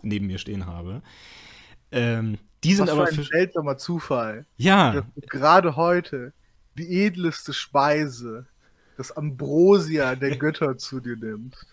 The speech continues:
Speaker 1: Oder zu mir nehmen werde, ja. Ähm, aber dazu kommen wir, wie gesagt, das ist mehr ein Requisit für später. Ähm, ja, unsere Themen heute wieder ein bisschen durcheinander, oder? Oder siehst, siehst du eine Ordnung da drin?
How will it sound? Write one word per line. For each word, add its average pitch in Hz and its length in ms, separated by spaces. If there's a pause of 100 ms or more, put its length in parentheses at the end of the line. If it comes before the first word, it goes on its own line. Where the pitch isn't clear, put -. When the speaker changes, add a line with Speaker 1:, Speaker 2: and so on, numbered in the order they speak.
(680)
Speaker 1:
Oder 147 260
zu - 220
mir 143 220
nehmen 123 360
werde, 107 460
ja. 87 260 (920)
Ähm, 131 360 (160)
aber 147 260
dazu 139 340
kommen 165 320
wir, 123 220
wie 113 80
gesagt, 110 380
das 98 100
ist 107 140
mehr 107 240
ein 107 160
Requisit 107 500
für - 140
später. 117 600 (1000)
Ähm, 127 720 (920)
ja, 113 240 (200)
unsere 123 240
Themen 139 360
heute 123 320
wieder 107 380
ein 101 140
bisschen 117 240
durcheinander, 110 560
oder? 113 260 (360)
Oder 90 280
siehst, 110 300
siehst 117 240
du 110 40
eine 101 120
Ordnung 87 320
da 85 80
drin? 87 320